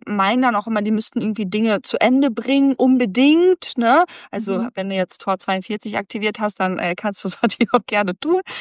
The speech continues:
Speaker 1: Das ist nämlich das Tor des Abschlusses, was ja auch im Sakral
Speaker 2: Ja.
Speaker 1: liegt. Aber
Speaker 2: Ah, da kann ich auch noch was zu sagen. Zweiundvierzig kommt mir gerade Generatorplateau.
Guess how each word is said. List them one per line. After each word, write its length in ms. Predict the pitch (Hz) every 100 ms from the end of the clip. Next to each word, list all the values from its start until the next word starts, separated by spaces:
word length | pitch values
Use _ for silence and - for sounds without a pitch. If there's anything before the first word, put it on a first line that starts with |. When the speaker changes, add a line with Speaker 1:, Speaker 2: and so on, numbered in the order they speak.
| - -
Speaker 1:
Das 120 | 277 262
ist 80 |
nämlich 180 | 214 208
das 180 | - 226 -
Tor 140 | 226
des 140 | 208 185
Abschlusses, 580 | 226 - - 262 -
was 140 | 220 254
ja 120 | 180
auch 80 | 247
im 100 | 240
Sakral 440 | 214 - 226 214
Speaker 2:
Ja. 140 | 240 254 _ _
Speaker 1:
liegt. 260 | 240 269 - _ - _
Aber 580 | 202 220 220 220 214 214
Speaker 2:
Ah, 100 | 196 262
da 80 |
kann 160 | 240 262
ich 120 | 240
auch 60 | 269
noch 120 | 262
was 180 | 247 -
zu 80 | 226
sagen. 260 | 208 214
Zweiundvierzig 500 | - 208 214 226 214
kommt 200 | - 208
mir 60 | 214
gerade 220 | 196 196
Generatorplateau. 800 | 208 202 202 214 202 185 -